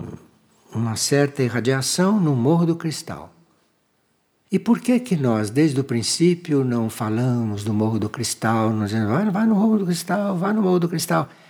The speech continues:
Porque se começam a ir no Morro do Cristal para resolver os problemas de família, por exemplo, se vão ao Morro do Cristal para sarar do fígado, aquilo se desgasta. Porque não é para isso, essas coisas não são para isso.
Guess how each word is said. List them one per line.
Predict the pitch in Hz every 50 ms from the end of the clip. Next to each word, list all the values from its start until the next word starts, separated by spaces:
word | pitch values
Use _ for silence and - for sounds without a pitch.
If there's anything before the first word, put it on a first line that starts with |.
| - _ -
Porque | 170 170 170 208 180
se | - 254 240
começam | - 262 240 202 160 139 127 - - - 147
a | 143
ir | 143 135
no | 147 143
Morro | 143 160 196 214 208 196
do | 196
Cristal | 180 - 190 170 - - - 127 110 101 101
para | - 131 131
resolver | 135 175 175 156 175 175 156 127 127
os | 123 -
problemas | - - 120 110 123 147 139 139 120 110
de | 120
família, | 117 - 120 104 101 107 120 139 139 120 104 98 92
por | - - 92
exemplo, | 95 95 98 123 123 120 113 - - - - _ _ _ _ _ _ _ - - -
se | - - - 170 151
vão | 139 185 202 202
ao | 190 170
Morro | 170 196 196 196
do | 180 175 175
Cristal | 170 175 175 170 - - - 110 92 90 85 90 95 - - - - _ - _ _ _ _ _ _ _ -
para | 135 135 127 120 110 104 98 113
sarar | - - - 165 151 139 120 113
do | 110 107
fígado, | - - - - 165 160 135 110 107 98 90 90 92 98 104 101 - _ _ _ _ _ _ _ _ _ _ _ _ _ -
aquilo | 156 160 165 - 185 202 190
se | - 196
desgasta. | 170 170 185 165 135 113 120 123 123 127 - - - - - - - _ _ _ _ _ _ _ _ _ _ _ _ -
Porque | 170 - 190 185
não | 185 190
é | 220 220
para | - 151 135 113 110
isso, | 135 151 147 139 - - 120
essas | 120 - 165 139 -
coisas | - 185 185 170 170
não | 160 143
são | - - 190 180 170
para | - 135 117 - 90
isso. | - - - - - - -